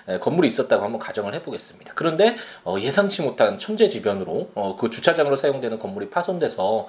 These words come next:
아, 더 이상 사용할 수 없게 되었다고 한번 가정해보죠. 이런 경우에 물론 임대차 계약을 체결했고, 그리고 이 임대차 계약이 유지되는 그 과정에서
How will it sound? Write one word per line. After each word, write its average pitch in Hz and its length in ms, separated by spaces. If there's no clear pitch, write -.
아, 82 200
더 101 120
이상 127 180
사용할 170 320
수 - 120
없게 - 260
되었다고 110 380
한번 85 140
가정해보죠. 113 600
이런 240 260
경우에 131 720
물론 180 240
임대차 196 460
계약을 139 380
체결했고, - 720
그리고 170 400
이 139 140
임대차 185 360
계약이 156 400
유지되는 143 440
그 135 140
과정에서 135 800